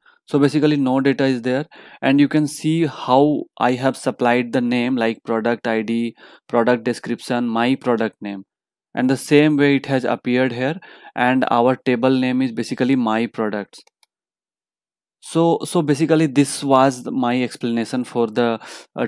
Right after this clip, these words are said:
two important annotation. One important annotation was at the rate table that we use to pass or to create any specific name, name.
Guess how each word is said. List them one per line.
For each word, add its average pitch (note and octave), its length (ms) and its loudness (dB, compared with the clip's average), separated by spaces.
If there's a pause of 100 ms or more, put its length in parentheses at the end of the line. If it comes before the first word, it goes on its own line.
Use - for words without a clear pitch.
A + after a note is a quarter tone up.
(100)
two C#3+ 160 6
important B2 540 2
annotation. B2 640 -4
One B2 200 0
important A#2+ 440 -4
annotation A#2 500 -6
was B2 280 -6 (1120)
at A#2 140 0
the C3+ 100 4
rate C3 280 0
table C3 440 0 (1400)
that C#3 240 2
we C3 120 0
use C3+ 540 -2 (1500)
to D3+ 120 2 (140)
pass - 760 0 (100)
or B2 140 2
to D3 180 -2
create C#3 460 2
any C3 300 0
specific - 580 -4
name, B2+ 500 -2
name. B2 320 -2